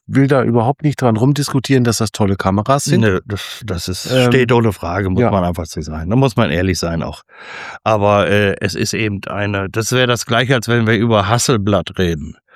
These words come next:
Speaker 2: Das ist also so, auch so eine, so eine Marke, wo du einfach weißt,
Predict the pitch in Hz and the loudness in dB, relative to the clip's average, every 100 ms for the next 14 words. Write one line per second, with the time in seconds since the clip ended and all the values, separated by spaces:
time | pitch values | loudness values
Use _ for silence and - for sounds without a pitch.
0 | - - - - 98 110 104 110 117 123 | -20 -20 -8 -4 -2 0 2 2 2 2
1 | 110 110 - 117 - 123 113 107 95 110 | 0 -4 -2 -2 0 2 2 2 0 0
2 | 107 101 104 127 127 123 120 113 104 110 | 0 0 0 0 0 -2 0 0 0 0
3 | 110 90 98 123 - | -2 -2 0 0 0